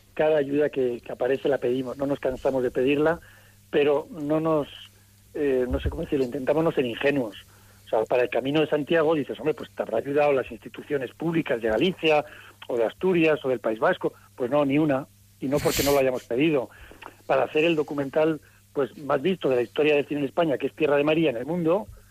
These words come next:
que se ha estrenado en veintiocho países, habéis tenido ayuda a la distribución, ¿no? Bueno, pues no, ni un céntimo,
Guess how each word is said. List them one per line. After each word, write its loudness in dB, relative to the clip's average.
que -14
se -2
ha 0
estrenado 0
en 0
veintiocho -2
países, 0
habéis -4
tenido 2
ayuda 2
a 2
la 2
distribución, -2
¿no? 0
Bueno, 0
pues -2
no, 2
ni 2
un 2
céntimo, -4